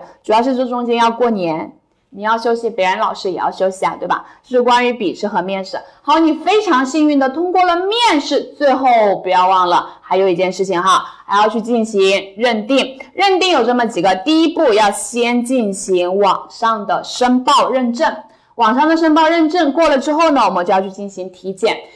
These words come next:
体检合格了，那么就可以拿到心心念念的红本本教师资格证了，教师资格证。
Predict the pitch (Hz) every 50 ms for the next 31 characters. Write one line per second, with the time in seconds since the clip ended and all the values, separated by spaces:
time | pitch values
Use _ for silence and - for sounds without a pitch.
0 | _ _ _ - - 294 370 453 370 392 330 220 - - - 220 208 214 254 254
1 | 254 247 233 214 214 233 220 196 170 - - 202 190 190 180 185 - 190 185 185
2 | - 220 185 180 175 175 160 160 170 190 185 175 175 - - 196 196 196 208 214
3 | 208 220 208 208 214 214 214 202 196 190 180 175 180 - - 175 175 180 190 185
4 | 180 165 185 170 131 - - 190 185 190 - 196 180 - 185 185 180 175 180 196
5 | 185 175 165 - - - _ _ _ _ - - 214 196 185 185 190 190 180 175
6 | 202